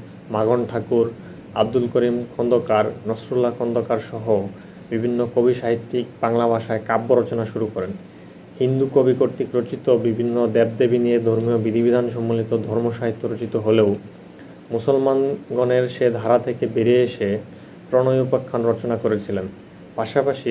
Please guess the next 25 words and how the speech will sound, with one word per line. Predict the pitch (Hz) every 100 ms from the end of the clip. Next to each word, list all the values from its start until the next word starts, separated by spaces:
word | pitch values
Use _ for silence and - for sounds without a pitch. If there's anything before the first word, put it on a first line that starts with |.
| 110
অমুসলিম | 110 123 123 147 135
সাহিত্যিকদের | 131 127 - 131 - 131 117
ধর্মীয় | 117 117 123 131 131 120
বিবরণের | 120 120 120 113
এনকাউন্টার | 110 110 120 120 127 123
হিসেবে | 123 135 127 123 123 - - - - - - - -
অনেক | - 127 123 -
সাহিত্যিকই | - 117 120 - 123 131 113 110 - - 120
মুসলিম | 117 113 - 135 127
মিথোলজি | 120 117 131 135 135
ব্যবহার | 127 127 123
করে | 127 123
বিভিন্ন | 117 113 117
ধরনের | 117 117 117 101
পুঁথি | 123 -
রচনা | 139 117 117 104
করেছিলেন। | 104 101 - 95 - - - - - -
এসব | - 127
পুঁথি | - 127 139
সাহিত্যে | 131 131 131 - 131 131 - - - -
আলী | 110 120
রাদিয়াল্লাহু | 127 127 123 127
তাআলা | 127 127
আনহু | 123 123 131
সহ | 110